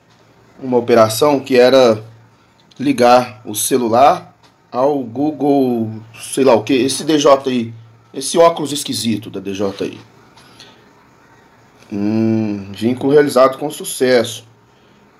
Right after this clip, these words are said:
Beleza. Então ali vocês estão vendo eu. E o que está filmando eu é o D J I Avatar. Então,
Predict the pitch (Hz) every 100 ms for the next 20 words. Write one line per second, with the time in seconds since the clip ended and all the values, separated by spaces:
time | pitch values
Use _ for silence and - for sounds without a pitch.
0 | - 147 156 123 113 110 - - - _
1 | 151 190 156 196 151 139 156 151 - 160
2 | 151 156 202 175 151 110 - _ _ -
3 | 151 139 170 170 196 220 160 127 127 135
4 | 170 107 - _ _ _ _ - 135 131
5 | 139 - - - _ _ - 107 117 117
6 | 117 117 127 127 143 156 110 113 113 -
7 | - _ _ _ _ _ _ _ - -
8 | 87 85 139 151 -